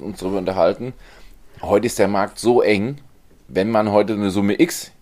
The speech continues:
hinlegt auf den Tisch und sagt, „Sch-, schlag mir mal ein Telefon vor“, dann komme ich echt ins Straucheln. Also ich bewundere jeden Menschen, der wirklich alle technischen Daten von allen Geräten parat hat. Ich hab's nicht.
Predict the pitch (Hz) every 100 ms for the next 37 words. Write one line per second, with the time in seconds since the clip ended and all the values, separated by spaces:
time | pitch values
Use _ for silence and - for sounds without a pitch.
0 | _ 110 110 107 110 - 101 95 113 110
1 | 101 104 123 - _ _ _ _ _ _
2 | - - - - - 80 - 120 110 107
3 | 160 - 95 95 - 107 160 - _ _
4 | - - _ - 95 - 113 151 - 87
5 | - - 110 - 123 165 78 67 - _
6 | _ 92 95 110 104 107 98 147 123 117
7 | 180 117 131 151 143 120 104 104 - 127
8 | - 107 135 147 127 104 107 127 120 -
9 | 113 110 104 120 156 151 110 98 131 120
10 | 113 - 143 - 92 - 113 196 -